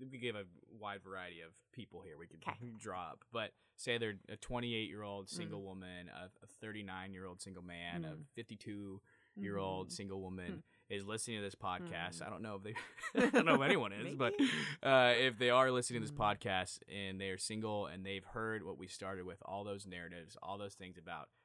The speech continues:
Speaker 1: being less complete, not a
Speaker 2: Mm.
Speaker 1: full person,
Speaker 2: Mm.
Speaker 1: 'cause they still, they didn't find the other half.
Speaker 2: Mm.
Speaker 1: What would be your hope to them? What would, was the hope that you'd
Speaker 2: Yeah.
Speaker 1: offer to them?
Speaker 2: Yeah, I, I said one time, um, you know, romantic love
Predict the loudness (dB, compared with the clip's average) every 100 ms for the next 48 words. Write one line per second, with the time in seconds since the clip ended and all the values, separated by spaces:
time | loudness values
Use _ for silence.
0 | _ _ _ _ -6 -6 -6 -6 -6 -6
1 | -10 -10 -10 -8 -6 -6 -6 -6 -6 -6
2 | -8 -10 -8 -8 -8 -10 -12 -8 -8 -6
3 | -8 -8 -10 -6 -2 0 -2 -8 -10 -10
4 | -10 -12 -14 -12 -10 -10 -10 0 2 4
5 | 2 0 -2 -2 -4 -8 -8 -12 -12 -10
6 | -8 -8 -8 -10 -12 -10 -12 -12 -14 -10
7 | -10 -6 -6 -6 -8 -10 -12 -14 -14 -14
8 | -14 -18 _ _ _ _ _ _ _ _
9 | _ _ _ _ _ _ -8 -4 -2 -2
10 | -2 -4 -10 -8 -8 -6 -2 0 0 -2
11 | -2 -2 -2 -4 -8 _ _ _ _ _
12 | _ _ -8 -6 -6 -8 -10 -12 -16 _
13 | _ _ _ _ _ _ _ _ _ _
14 | _ _ _ _ _ _ -2 0 0 0
15 | 0 0 -2 -4 -6 -2 0 -2